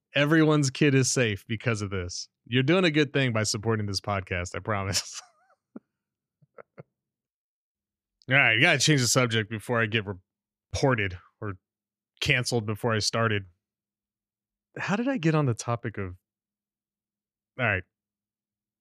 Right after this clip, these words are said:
switching gears. Uh, let me see. I wrote down a couple things. Give me, I don't really prepare for my podcast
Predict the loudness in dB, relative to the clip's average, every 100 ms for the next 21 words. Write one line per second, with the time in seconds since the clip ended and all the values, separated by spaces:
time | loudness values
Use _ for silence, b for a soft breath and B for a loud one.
0 | _ -2 4 6 6 6 6 4 2 -4
1 | -10 _ _ _ _ _ _ _ _ _
2 | _ _ _ _ _ -18 -14 -12 -6 -2
3 | 0 0 -2 -4 -8 -12 B _ _ _
4 | -8 -4 -2 -2 -2 -4 -6 -6 -8 -6
5 | -4 -2 -2 -4 -8 -14 -12 -12 -12 _
6 | _ _ _ _ _ _ _ _ 0 4
7 | 6 6 4 0 0 2 4 2 0 _
8 | _ _ _ _ _ -8 0 2 4 4
9 | 2 0 -6 _ -4 -2 2 0 2 2
10 | 2 0